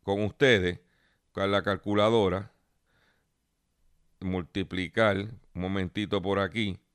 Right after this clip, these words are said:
porque quiero darle unos datos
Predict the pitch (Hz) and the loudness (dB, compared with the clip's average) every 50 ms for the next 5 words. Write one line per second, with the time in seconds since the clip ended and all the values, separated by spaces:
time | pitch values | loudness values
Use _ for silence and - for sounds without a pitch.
0 | _ _ _ _ _ _ _ _ _ _ _ _ _ - - 95 92 95 78 113 | _ _ _ _ _ _ _ _ _ _ _ _ _ -14 -10 -6 -6 -4 0 4
1 | 139 147 156 156 160 165 165 156 143 135 131 - - 127 143 151 147 143 117 113 | 6 6 6 8 8 6 8 8 8 8 8 6 4 2 4 4 4 2 4 6
2 | 143 143 139 123 95 98 90 87 | 6 8 8 6 4 0 -4 -6